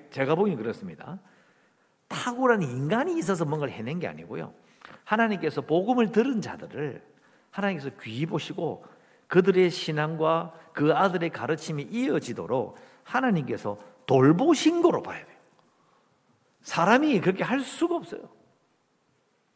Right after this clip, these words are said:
제가 계속 이렇게 우리는 이해가 안 되는 일이 벌어지고 정말 이런 있을 수 없는 일이다. 계속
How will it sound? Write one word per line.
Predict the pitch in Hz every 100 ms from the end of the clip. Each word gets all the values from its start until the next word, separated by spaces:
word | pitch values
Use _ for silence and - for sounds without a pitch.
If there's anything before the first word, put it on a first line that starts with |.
| _ _ _
제가 | - 160
계속 | 131 135 165
이렇게 | 165 165 135 127 98 - - _ _ _ - _ _ -
우리는 | 113 180 143
이해가 | 113 165 196
안 | 123
되는 | 117 113
일이 | 95
벌어지고 | - 98 92 98 85 80 -
정말 | 107 131 -
이런 | 208
있을 | 165 156 294
수 | 254
없는 | 170 120
일이다. | 117 -
계속 | 101